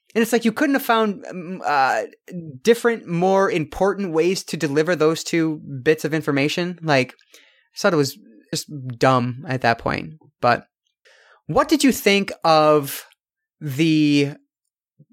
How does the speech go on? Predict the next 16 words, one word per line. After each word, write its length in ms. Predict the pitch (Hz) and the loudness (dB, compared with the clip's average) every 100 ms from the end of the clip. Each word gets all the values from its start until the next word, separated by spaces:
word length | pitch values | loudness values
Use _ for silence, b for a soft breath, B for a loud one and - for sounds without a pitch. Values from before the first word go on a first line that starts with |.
| - | -4
um, 420 | 160 147 135 123 120 _ _ | 0 2 2 -2 -8 _ _
ex-girlfriend's 880 | 190 185 - 170 156 139 151 135 120 | -2 -2 -2 0 0 0 0 0 -4
death, 560 | 117 143 113 127 - - _ _ _ | -2 0 0 -4 -18 -20 _ _ _
the 100 | 143 | -6
kill? 440 | 147 - 131 - 127 _ _ _ _ _ _ _ - | -6 0 0 -2 -8 _ _ _ _ _ _ _ -10
Do 100 | 147 | -2
you 40 | 180 | 2
know 80 | 190 | 2
who 40 | |
I'm 80 | 185 | 2
talking 280 | 196 180 190 | 0 0 0
about? 300 | 180 180 - - | 2 0 -4 -4
Campbell's 420 | 180 175 165 170 | 0 2 2 0
ex-girlfriend, 720 | - 175 - 185 180 180 175 165 | 0 -2 0 0 0 0 0 0
the 80 | 147 | 2
one 480 | 151 156 151 147 | 2 2 0 -4